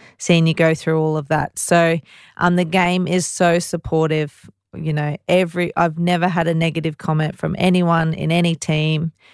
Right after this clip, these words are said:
whether it's Jillaroos. The Jillaroos family is super supportive. We have our own little jokes, and, um, it, it's great. It's, I've never felt so comfortable within myself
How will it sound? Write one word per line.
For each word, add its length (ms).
whether 260
it's 160
Jillaroos. 920
The 100
Jillaroos 520
family 440
is 100
super 380
supportive. 840
We 80
have 220
our 160
own 240
little 240
jokes, 600
and, 380
um, 540
it, 220
it's 260
great. 400
It's, 560
I've 220
never 300
felt 380
so 180
comfortable 640
within 280
myself 1160